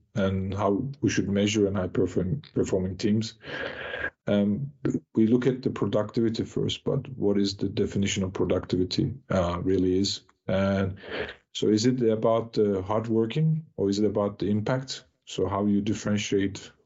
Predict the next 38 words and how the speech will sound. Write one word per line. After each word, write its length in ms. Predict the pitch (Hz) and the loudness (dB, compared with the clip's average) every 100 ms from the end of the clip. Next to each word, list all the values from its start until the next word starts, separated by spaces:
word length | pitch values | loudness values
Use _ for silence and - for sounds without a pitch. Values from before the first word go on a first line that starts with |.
| - | -4
uh, 380 | 101 90 90 101 98 - - - _ | -2 0 0 -2 -4 -14 -18 -18 _
if 100 | - | -4
a 20 | |
team 220 | - 110 104 | 0 2 2
is 100 | 101 | 0
not 160 | 104 | 0
hard 180 | 107 104 | 0 0
working, 320 | 107 104 - | 2 0 0
but 140 | 101 101 | 0 0
how 140 | 98 | 0
making 300 | 98 98 98 | 0 0 -2
high 180 | 98 104 | 0 2
impact? 460 | 104 104 104 101 - - - - - _ | 2 2 0 -2 -14 -12 -8 -6 -8 _
And 120 | 90 92 | 0 0
a 80 | |
hardworking 520 | 90 98 110 95 101 90 | 0 0 2 0 0 -2
team 160 | 95 | 0
maybe 200 | 92 92 | 2 2
not 160 | 101 101 | 2 2
making 240 | 90 90 | 0 0
an 60 | 90 | 0
impact. 380 | 90 - 92 - | 0 0 -2 -6
So 180 | - 98 95 92 110 - | -6 -2 0 0 -4 -4
what 140 | 101 | -2
is 100 | 98 | -2
the, 160 | 104 - 127 - | 0 -2 -2 -6
how 200 | 98 98 | -4 -2
do 180 | 101 101 | -2 2
you, 260 | 98 95 95 - - - - _ | 2 2 -2 -10 -12 -10 -10 _
how 80 | 135 | 2
do 40 | |
you 80 | 127 | 2
think 140 | 123 | 2
about 260 | 107 98 80 | 0 -2 -2
that? 280 | - 78 - _ | -6 -8 -12 _
That's 160 | 113 104 | -4 0
my 120 | 92 | 0
question. 440 | 92 135 - - | 0 -2 -2 -6